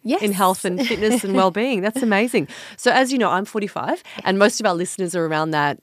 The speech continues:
Speaker 1: age as well. So I wanted to talk to you about life over forty,
Speaker 2: Yes.
Speaker 1: um, because it's such an interest to me 'cause my personal mission is to live to a hundred and twenty.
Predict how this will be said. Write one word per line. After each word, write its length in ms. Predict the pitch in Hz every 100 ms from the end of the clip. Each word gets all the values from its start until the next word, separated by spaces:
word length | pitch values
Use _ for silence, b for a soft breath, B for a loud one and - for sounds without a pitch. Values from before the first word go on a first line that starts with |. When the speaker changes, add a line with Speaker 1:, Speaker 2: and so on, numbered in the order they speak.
| -
Speaker 1:
age 280 | 160 160 170
as 160 | 151
well. 280 | 170 160 139
So 140 | - 196
I 20 |
wanted 180 | 220 240
to 100 | -
talk 180 | 185
to 100 | -
you 40 | 170
about 260 | 156 135 - B B
life 400 | 165 160 160 -
over 180 | - 156
forty, 460 | 147 139 131 254 359 _
Speaker 2:
Yes. 340 | - - - -
Speaker 1:
um, 280 | 180 170 175
because 180 | 226 170
it's 140 | 165
such 260 | - 196 208
an 60 |
interest 320 | 170 170 175 -
to 40 |
me 80 | 156
'cause 140 | 147 175
my 100 | 156
personal 320 | 170 - 156
mission 220 | 143 160
is 100 | 147
to 80 | 165
live 80 | 143
to 140 | 160
a 20 |
hundred 220 | 156 160
and 80 | 165
twenty. 320 | - 135 240